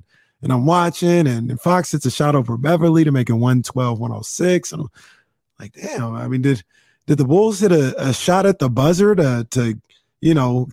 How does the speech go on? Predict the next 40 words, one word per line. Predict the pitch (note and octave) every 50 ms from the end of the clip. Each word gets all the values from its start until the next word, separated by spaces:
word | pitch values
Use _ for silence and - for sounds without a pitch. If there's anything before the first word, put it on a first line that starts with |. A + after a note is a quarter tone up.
| -
to | - D3
make | C3+ C#3+ D3+ D3
the | - C3+
score | - - - - E3+ F3+ F#3 F3+
look | F3 E3+ D3 B2
different | C3+ E3+ E3+ - E3 C#3 -
<laughs> | -
than | - E3
what | E3 - -
it | D3
was?" | D3 C3 D3 D#3+ F3+ F#3 D3+ C3 C3 C3+ - - _ - - _ _ _ _ _ _ _ _ _ _ -
Then | - C4+ C4+ A#3+
De-, | G#3 A#3 A3+ A3
DeMar | - F3+ G#3 G#3+ A3 A3 A3 G3+
DeRozan | G3+ G3 G3+ G3+ G#3 G3 E3+ F#3 F3 E3+ E3 - _
shoots | - - - A3 G#3 F3+ -
a | F#3+ E3
three, | - G3 F#3+ F#3+ F#3 E3 D3 C#3+ - -
and | E3 D3+
it's, | D#3 D3 B2+ - - - - - -
<laughs> | - - - - - -
it's | - G#3 F#3 - -
fouled. | - D4 D#4 A4 - F3
I | F3+
said, | F3 - A#3 A#3+
"Wait | B3+ - B3+
a | C3
minute. | A#2 A2 G#2+ - - - _ _ _ - - - -
Hold | - - D5 C5 G3+ F3
up. | E3 D3+ A#2+ A2 G#2+ - - - - _ - - _ _ _ _ - _ _ _ _ -
Did | - B3+ - -
they | - - - -
tie | - - - - F3+ G3 G#3+ A3
this | A3 A3+ A3+ -
on | G#3+ G3 F3+
a | E3 D#3
four-point | C3+ - - F#3 F#3 G3 G#3 G#3 G#3 - G3 F#3 F3+ E3+ E3 D#3 C#3+ -
play? | - - D3+ E3+ F3+ F3+ F3+ F#3+ G#3 - - - _ - - - -
One | - F3+ G3+ G3+ G#3
fourteen? | A#3 - G#3+ G#3+ G#3 - -